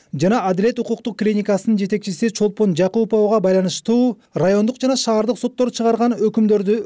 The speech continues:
өзгөртүүсүз калтырды. Булар боюнча жалпы кырк миллион сомдук доо коюлган, беш иш козголгон. Алардын үчөөнө жогорку сот акыркы чекитти койду. Заноза К Ж сайтын негиздегендердин бири,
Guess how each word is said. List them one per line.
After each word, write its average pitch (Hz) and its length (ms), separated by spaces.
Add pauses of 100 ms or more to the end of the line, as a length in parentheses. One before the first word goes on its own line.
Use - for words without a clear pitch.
өзгөртүүсүз 185 560
калтырды. 185 640 (260)
Булар 175 260
боюнча 226 320
жалпы 208 320
кырк 214 220
миллион 214 220
сомдук 214 320
доо 196 220
коюлган, 233 580 (200)
беш 202 340
иш - 260
козголгон. 190 640 (180)
Алардын 190 400
үчөөнө 247 400
жогорку 220 320
сот 247 240 (220)
акыркы 202 400
чекитти 214 440
койду. 190 520 (500)
Заноза 208 440
К 262 100
Ж 254 160
сайтын 240 420
негиздегендердин 220 760
бири, 208 320